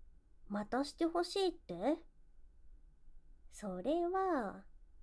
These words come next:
ペットくん次第かな。<laughs> 冗談、冗談。僕は飼うより飼われる方が性に合ってるもん。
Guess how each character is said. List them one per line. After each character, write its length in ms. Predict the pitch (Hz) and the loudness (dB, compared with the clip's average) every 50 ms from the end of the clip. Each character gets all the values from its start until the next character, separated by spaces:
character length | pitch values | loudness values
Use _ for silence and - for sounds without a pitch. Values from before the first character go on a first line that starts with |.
| - - - - - - - - | -18 -18 -18 -18 -18 -18 -18 -12
ペ 100 | - 202 196 | -8 -8 -8
ッ 80 | 170 - - - - - - - - - | -8 -10 -16 -18 -18 -18 -18 -18 -16 -4
ト 180 | - 254 254 247 | 0 0 0 0
く 200 | - - - 254 | -2 0 2 2
ん 220 | 254 247 247 - - - - - - - - | 2 2 0 -4 -8 -14 -18 -18 -18 -16 -10
次 240 | - - - 277 233 | -2 4 6 6 6
第 300 | 220 208 202 190 190 - - | 4 -2 -4 -6 -8 -10 -8
か 180 | - - - 180 | -6 -6 -4 -4
な。 120 | 190 226 294 349 370 349 359 359 359 370 381 415 - - - - - - - - - - - - - - - - - - - - - | 0 0 2 2 2 2 2 2 2 2 0 -2 -6 -12 -18 -20 -20 -20 -20 -20 -20 -20 -18 -18 -18 -18 -18 -20 -18 -16 -12 4 6
<laughs> 1200 | 359 - - - - - - 440 - - - - - 571 855 932 932 906 - - - - - 233 | 6 6 6 0 -6 2 4 4 6 6 6 10 12 12 12 12 10 8 6 2 2 0 8 8
冗 320 | 269 240 254 269 311 349 | 10 10 10 10 10 10
談、 320 | 339 370 330 269 214 202 190 | 12 12 10 10 10 6 6
冗 300 | 196 208 220 254 262 269 | 6 6 6 6 6 6
談。 180 | 277 - - - - - - - - - - - - - - - - - | 6 4 4 2 -8 -16 -18 -18 -18 -20 -20 -20 -18 -18 -18 -14 -6 4
僕 320 | 240 320 349 349 - 311 | 6 6 6 6 6 6
は 160 | 262 220 208 | 6 6 4
飼 240 | 208 - - 311 302 | 0 2 4 6 8
う 120 | 302 285 240 | 8 8 8
よ 100 | 214 202 | 6 4
り 140 | 190 185 - | 0 0 -2
飼 120 | - 233 | 0 4
わ 120 | 247 285 330 | 6 6 8
れ 120 | 370 359 | 8 8
る 120 | 311 262 | 6 6
方 160 | 208 220 208 190 | 6 4 0 0
が 100 | - 185 | -2 -2
性 240 | - 220 262 320 | 0 2 4 4
に 100 | 349 359 | 6 6
合 100 | 359 381 | 4 4
っ 60 | - - | 2 4
て 140 | - 320 | 4 4
る 60 | 247 202 | 4 4
も 100 | 190 175 | 2 -2
ん。 120 | 170 165 | -4 -10